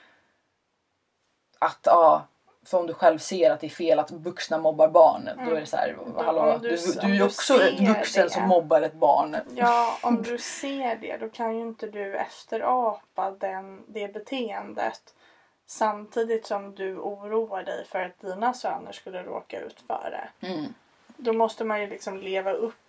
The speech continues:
Speaker 2: till det man hoppas. Alltså, bete dig som du vill att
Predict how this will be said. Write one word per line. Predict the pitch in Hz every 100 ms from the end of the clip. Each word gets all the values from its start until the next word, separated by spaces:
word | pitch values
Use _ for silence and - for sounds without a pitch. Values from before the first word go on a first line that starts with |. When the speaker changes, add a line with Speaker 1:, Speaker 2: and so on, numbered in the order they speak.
| -
Speaker 2:
till | 226 226 190 196
det | 202 190
man | 185 185
hoppas. | 196 202 _ 202 202 - -
Alltså, | 208 220 214 _ _ _ _
bete | 233 240 - 269 311 311
dig | 254 226 220 226 247 _ _ _ _ _ _ _ _ _ -
som | - - 220 214 208 208 208 - _ _ _ _
du | - 226 220
vill | 220 202 190 - - -
att | - -